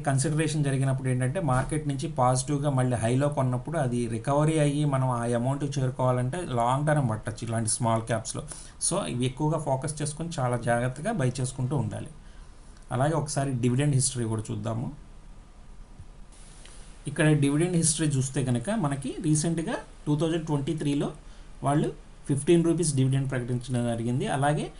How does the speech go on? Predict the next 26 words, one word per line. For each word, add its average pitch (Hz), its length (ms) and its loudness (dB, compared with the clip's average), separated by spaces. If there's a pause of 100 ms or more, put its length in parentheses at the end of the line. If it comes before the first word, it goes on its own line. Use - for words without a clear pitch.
(300)
మొన్న 131 240 4
ఫిబ్రవరిలో 143 540 4 (120)
కూడా, 147 180 -2 (400)
ఈ 131 40 0 (240)
సంవత్సరం 127 380 0 (200)
టూ 135 120 0
థౌజండ్ 135 260 -2
ట్వంటీ 123 280 0
ఫోర్ 131 240 0
ఫిబ్రవరిలో 123 480 0
కూడా - 160 -2
ఫిఫ్టీన్ 127 340 0
రూపీస్ 160 260 -2 (520)
ప్రకటించడం 123 600 0
జరిగింది. 123 340 -2
అలాగే 147 300 2 (760)
ఫిఫ్టీన్త్, 170 500 -2 (2500)
అదేవిధంగా 160 560 2 (480)
ఫిఫ్టీన్త్ 170 540 2
మే 127 80 0 (560)
టూ 139 120 0
థౌజండ్ 147 280 4
ట్వంటీ 127 320 2
ఫోర్, 107 180 0 (120)
అంటే 131 140 -2 (100)
మొన్న 127 140 2